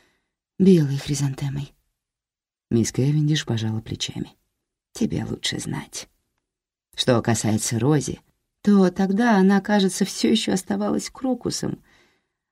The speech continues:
а цветок Мэдди ты знаешь сама. «Садовый лютик.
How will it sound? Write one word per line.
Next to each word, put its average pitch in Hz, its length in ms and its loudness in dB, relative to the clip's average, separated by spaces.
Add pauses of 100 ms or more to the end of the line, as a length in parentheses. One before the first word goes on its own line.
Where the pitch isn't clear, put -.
а 208 200 4
цветок 240 640 -6
Мэдди 233 500 0 (120)
ты 233 240 -2
знаешь 208 360 0
сама. 175 360 -4 (1600)
«Садовый 196 540 0
лютик. 170 400 -6